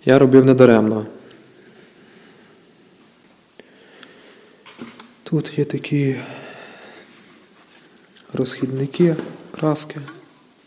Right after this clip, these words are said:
лаки, ґрунтовки. Буду завтра розбиратися. Антистатична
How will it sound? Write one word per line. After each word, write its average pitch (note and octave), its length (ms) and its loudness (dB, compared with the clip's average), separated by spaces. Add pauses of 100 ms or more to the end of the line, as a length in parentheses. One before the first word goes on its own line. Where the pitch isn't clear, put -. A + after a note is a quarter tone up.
(680)
лаки, D3 640 2 (920)
ґрунтовки. C#3 720 -2 (1800)
Буду D#3 260 4
завтра C3+ 320 4
розбиратися. A#2+ 720 2 (1500)
Антистатична B2+ 800 -4